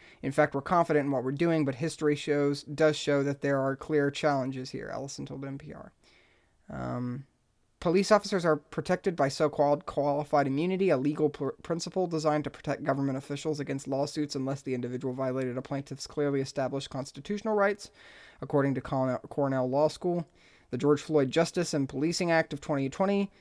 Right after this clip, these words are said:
passed the House last week, which would make it easier to prosecute police misconduct cases. Um, last October,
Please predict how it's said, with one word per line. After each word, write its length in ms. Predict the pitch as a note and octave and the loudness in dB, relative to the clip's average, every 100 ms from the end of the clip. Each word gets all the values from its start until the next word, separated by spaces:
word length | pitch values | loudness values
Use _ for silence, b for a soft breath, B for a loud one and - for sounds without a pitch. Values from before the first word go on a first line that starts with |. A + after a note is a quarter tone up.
| b b | b b
passed 260 | F3+ E3 - | 4 4 4
the 60 | |
House 240 | D3 D3 D3+ | 2 2 2
last 220 | C#3+ F#3+ | 0 2
week, 280 | G3+ F3+ - - | 2 0 -12 -10
which 180 | D3+ C#3+ | -6 -2
would 140 | C#3 | 2
make 160 | C#3+ C#3+ | 2 0
it 60 | |
easier 300 | - D#3 C#3+ | -4 0 2
to 80 | C#3+ | 0
prosecute 500 | - C#3+ - D3 C#3 | -2 -4 -2 -4 -2
police 340 | C#3+ C#3+ C#3 | -2 -4 -2
misconduct 520 | C#3+ C#3 - D3+ C#3+ - | -6 -4 -2 0 -2 -6
cases. 480 | C#3 C#3 C3+ - _ b b b b b b b | -10 -8 -12 -14 _ b b b b b b b
Um, 300 | - B2+ B2 | -8 -4 4
last 240 | D3+ F3 E3+ | 6 6 2
October, 500 | D3 G3 G3 G3 | 2 4 4 2